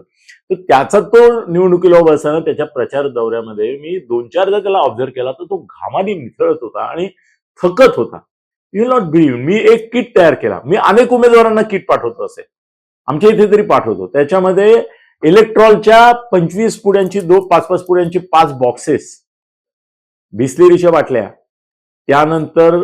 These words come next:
डिओडरंट, हा, तोंड पुसायला ते सगळे ल-, रंगलेलं नॅपकिन्स, असे सेट पाठवले.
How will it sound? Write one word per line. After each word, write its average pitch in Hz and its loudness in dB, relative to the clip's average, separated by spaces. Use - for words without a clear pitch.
डिओडरंट, 190 4
हा, 202 -8
तोंड 185 4
पुसायला 180 2
ते 170 -6
सगळे 160 -2
ल-, 147 -2
रंगलेलं 151 0
नॅपकिन्स, 151 -4
असे 180 0
सेट 254 0
पाठवले. 139 0